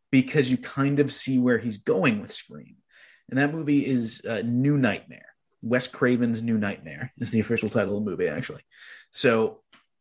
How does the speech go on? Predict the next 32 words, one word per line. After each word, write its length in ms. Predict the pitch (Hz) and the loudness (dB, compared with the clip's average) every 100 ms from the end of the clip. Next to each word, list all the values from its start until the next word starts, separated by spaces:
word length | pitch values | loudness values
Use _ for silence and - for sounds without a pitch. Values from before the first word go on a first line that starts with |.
| _ _ _ _ _ 113 | _ _ _ _ _ 0
basically 420 | 156 143 139 135 | 4 4 6 6
what 160 | 123 | 6
that 220 | 110 120 127 | 2 0 0
movie 340 | 120 113 123 | 0 2 4
is, 420 | 117 104 107 - - | 4 2 -2 -12 -6
he's 260 | 117 110 | -2 0
looking 440 | 113 123 160 139 113 | 2 2 2 2 0
at 140 | 104 | 0
these 440 | 107 101 95 - - _ _ _ - | -4 -4 -4 -4 -8 _ _ _ -10
tropes 560 | - - 135 135 127 | -8 2 4 4 2
of 180 | - 117 | -4 -4
the 100 | 107 | -2
genre, 600 | 101 113 113 107 85 55 _ _ _ _ - | -2 0 0 0 -6 -14 _ _ _ _ 0
because 280 | 123 143 117 | 2 4 2
the 240 | 127 - - _ | -2 -6 -20 _
sort 220 | - 151 | -8 -2
of 40 | 127 | -2
the 60 | 113 | -2
plot 340 | - 135 120 | -4 -2 0
of 60 | 107 | 2
that 200 | 110 117 | 2 2
movie 340 | 117 110 107 | 2 2 0
is 280 | 104 98 - - - _ _ | -2 -6 -10 -14 -20 _ _
Freddy 380 | - - 127 123 | -8 2 6 6
Krueger. 840 | - - 139 127 123 120 110 107 _ _ _ _ _ - | 2 -2 0 2 6 6 6 2 _ _ _ _ _ -2
The 100 | 143 | 2
Nightmare 340 | 156 151 143 | 2 4 2
on 80 | 131 | 4
Elm 140 | 123 | 0
Street 260 | 123 123 117 | -2 -6 0
movies 640 | 123 120 117 113 107 - - | 2 2 2 0 0 -6 -6
are 580 | 113 107 107 101 104 | 0 2 4 4 0